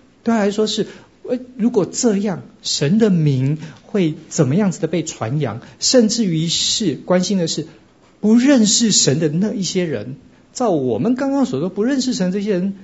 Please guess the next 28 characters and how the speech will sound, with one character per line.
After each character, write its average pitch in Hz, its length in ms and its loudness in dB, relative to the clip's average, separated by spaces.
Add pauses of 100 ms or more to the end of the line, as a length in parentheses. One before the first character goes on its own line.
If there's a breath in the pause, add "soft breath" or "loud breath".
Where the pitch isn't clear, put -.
(440 loud breath)
什 - 260 -4
么 160 100 0
都 277 120 2
可 180 100 2
能 175 140 4
乱 233 160 2
讲 110 240 -6
嘛。 110 160 -10 (200)
哎， 214 100 -2
可 165 200 -2
是 226 140 -4
一 214 40 -6
个 185 80 2
侍 208 360 -2
奉 185 260 0
神 143 300 -2
的 180 100 0
人， 131 240 -2
他 - 120 -12
就 185 140 -4
会 180 120 0
看 175 240 -2
这 190 100 -6
件 170 140 -4
事 - 80 -6
情 147 160 -6
看 139 180 -6
为 117 100 -8